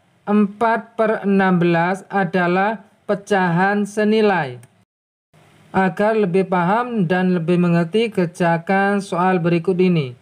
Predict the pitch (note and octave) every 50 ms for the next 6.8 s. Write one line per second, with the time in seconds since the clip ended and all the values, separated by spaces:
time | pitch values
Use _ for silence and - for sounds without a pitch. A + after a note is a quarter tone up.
0 | _ - - - _ - - G3+ G3 G3+ G3+ G3 G3 - - A3 G#3+ A3 A3+ A3
1 | G3+ F3+ F3 F3+ F#3 F3+ F3 F3+ G3 F3 E3 - G3 F3+ E3+ F3+ G3 F#3+ F#3 F#3
2 | F#3 F3 E3+ E3+ E3 E3 D#3+ D#3+ E3 F3 G3 A3 A3+ G#3+ - _ - F#3+ F3+ F3+
3 | E3+ E3 - G3 G3 G3 G#3 G3+ F#3+ F#3 F3+ F3 F3 F#3+ F#3 F3+ F#3 F3+ E3 -
4 | G#3 G3 F#3+ G3 G3 F#3+ - - F3+ E3+ D#3+ E3+ F#3+ F#3+ F#3+ E3+ D3+ F3 F3+ F3+
5 | E3 D#3 E3+ E3+ F3 F3 F3 F#3 F3 F3+ F3+ F3 E3 C#3 B2+ B2+ - _ _ _
6 | _ _ - - - F3+ F3 F3 F3 - G3+ G3+ A3+ C4 D4